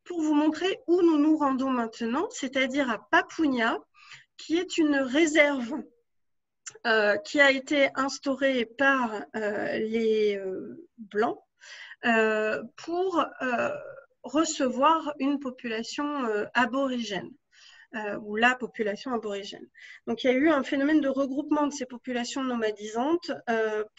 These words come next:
pour, euh, les remettre dans des réserves. Euh, c'est parce que, évidemment, s'ils nomadisent, euh, ils vont d'un territoire à l'autre, d'autant que les aborigènes ne connaissent pas du tout les, le concept de propriété privée. Même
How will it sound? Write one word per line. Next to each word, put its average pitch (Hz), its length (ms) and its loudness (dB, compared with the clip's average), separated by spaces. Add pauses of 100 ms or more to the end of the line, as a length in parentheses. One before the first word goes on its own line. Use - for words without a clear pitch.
pour, 302 340 0 (220)
euh, 214 460 0 (160)
les 247 240 6
remettre 262 560 2 (120)
dans 285 340 0
des 262 200 -6
réserves. 240 420 -4 (600)
Euh, 220 220 -2
c'est 240 140 -8
parce 247 200 -6
que, 277 80 -4
évidemment, 240 320 -4
s'ils 254 240 -8
nomadisent, 233 720 0
euh, 226 240 -4
ils 226 140 -4
vont 269 160 -2
d'un 247 140 -2
territoire 214 420 -6
à 196 80 -4
l'autre, 285 340 -4 (300)
d'autant 254 280 0
que 302 60 -8
les 240 160 -2
aborigènes 233 460 0
ne 254 80 -4
connaissent 240 400 -4 (160)
pas 277 120 2
du 247 220 -10
tout 330 200 -4
les, 262 200 -2
le 240 140 -6
concept 294 440 -6
de 233 140 -8
propriété 240 580 -10
privée. 240 400 -10 (160)
Même 214 380 -6